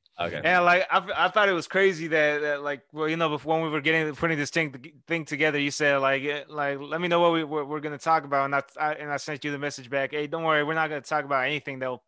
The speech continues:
Speaker 2: get us on the news." But I seen, like, but to be honest, I seen your act, like, uh,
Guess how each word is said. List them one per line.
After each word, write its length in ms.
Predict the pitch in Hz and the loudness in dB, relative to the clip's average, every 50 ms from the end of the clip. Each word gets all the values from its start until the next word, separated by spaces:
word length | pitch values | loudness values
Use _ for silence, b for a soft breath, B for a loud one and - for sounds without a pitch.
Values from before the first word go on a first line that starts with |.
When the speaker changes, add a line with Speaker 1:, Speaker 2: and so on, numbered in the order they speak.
| _ _ _ _ | _ _ _ _
Speaker 2:
get 160 | 151 147 135 | -4 -4 -2
us 160 | 139 127 - | -2 -4 -2
on 160 | 143 131 131 120 | -4 -4 -4 -6
the 80 | 110 | -8
news." 460 | 113 139 147 143 135 131 123 - - b b b b b b b b _ | -8 -8 -6 -6 -6 -8 -10 -14 -18 b b b b b b b b _
But 100 | 135 139 | 2 4
I 120 | 139 147 165 | 4 4 4
seen, 380 | - - 180 170 156 156 156 | 2 0 -2 -4 -4 -4 -2
like, 280 | 143 139 139 143 139 - _ _ _ - | 0 2 2 0 -2 -4 _ _ _ -10
but 140 | 151 143 - | -10 -10 -8
to 100 | 156 156 | -6 -4
be 100 | 160 160 | -2 0
honest, 220 | 156 156 139 151 | 0 -2 0 -2
I 80 | 165 170 | -2 -2
seen 260 | - - 185 180 165 | -2 -2 -2 0 0
your 140 | 160 147 147 | 2 4 4
act, 260 | 156 156 143 - - _ _ - | 4 4 2 0 -4 _ _ -8
like, 220 | 143 139 135 135 - _ _ _ _ _ _ _ _ _ _ _ _ 139 | -6 -6 -6 -6 -10 _ _ _ _ _ _ _ _ _ _ _ _ -10
uh, 520 | 139 139 139 139 139 135 135 135 135 | -8 -6 -6 -4 -4 -4 -6 -8 -8